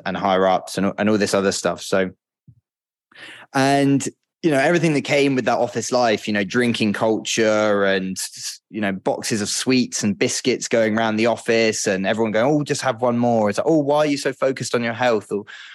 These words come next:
you know, I, I used to get shit because I'd bring boiled eggs into the office and eat them in the morning. And no one had, no one liked me for that. So, uh, <laughs> you know, it was a very foreign environment for me. And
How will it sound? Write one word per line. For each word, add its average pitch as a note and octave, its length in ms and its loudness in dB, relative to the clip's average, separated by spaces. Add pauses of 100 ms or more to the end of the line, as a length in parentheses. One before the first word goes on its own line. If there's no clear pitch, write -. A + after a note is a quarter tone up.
(280)
you C#3 80 2
know, G#2+ 100 2
I, B2 200 2
I C#3 160 2
used C3+ 120 0
to - 60 -8
get G2 140 -2
shit F#2 180 -2
because G#2+ 220 -2
I'd G#2 160 0
bring G#2 220 -2
boiled A#2 340 2
eggs B2 240 0
into F2+ 180 -14
the G2 80 -2
office F2 300 -2
and G2 80 -2
eat G#2+ 120 0
them G#2+ 180 2
in G#2+ 60 0
the F#2+ 80 -2
morning. D2+ 280 -6
And F2+ 160 -2
no A2 160 2
one G2 100 2
had, G#2 160 -2
no A#2+ 160 2
one A#2 160 2
liked G#2+ 220 0
me G#2 80 -4
for - 120 -8
that. F2+ 280 -2 (100)
So, A2 480 2
uh, C#3+ 380 2 (260)
<laughs> - 340 -14
you D3 80 2
know, C3 120 2
it C3+ 40 4
was D#3+ 120 2
a G3 60 2
very F#3 160 2
foreign D#3 380 0
environment A2 640 0
for E2+ 220 -4
me. E2 280 -6 (280)
And G#2+ 520 0